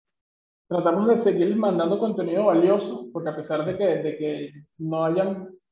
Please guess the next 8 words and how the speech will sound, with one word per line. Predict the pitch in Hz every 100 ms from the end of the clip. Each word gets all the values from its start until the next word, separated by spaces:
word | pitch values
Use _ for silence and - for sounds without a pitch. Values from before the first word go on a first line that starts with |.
| _ _ _ _ _ _ _ _ _
no | 214 151
se | 147
hayan | 180 190
convertido | 190 175 156 - 160 180
en, | 185 -
en | 160
clientes | 156 156 165 -
pagos, | 190 190 202 - -